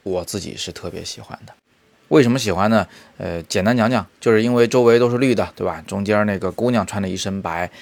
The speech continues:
而且最重要的是她那个衣服的褶皱很好看啊，就是很灵动、很潇洒、很自由，对吧？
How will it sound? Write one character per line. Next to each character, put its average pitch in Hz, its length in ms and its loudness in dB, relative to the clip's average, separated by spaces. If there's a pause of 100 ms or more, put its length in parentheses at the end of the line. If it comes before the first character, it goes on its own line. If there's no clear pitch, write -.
(200)
而 131 140 2
且 127 120 0
最 139 140 0
重 131 100 0
要 127 100 4
的 110 40 2
是 113 100 -4
她 131 180 -4
那 156 60 -2
个 120 140 0
衣 165 380 -2
服 127 200 -4
的 92 120 -2
褶 85 260 -2
皱 175 220 4
很 92 180 -10
好 82 160 -6
看 - 180 -8
啊， 80 280 -8
就 90 100 -8
是 87 160 -8
很 92 260 -8
灵 90 220 -4
动、 151 160 4 (240)
很 95 500 -2
潇 147 240 4
洒、 101 300 -4 (160)
很 95 320 -6
自 170 240 2
由， 82 180 -2 (240)
对 - 60 -20
吧？ - 80 -18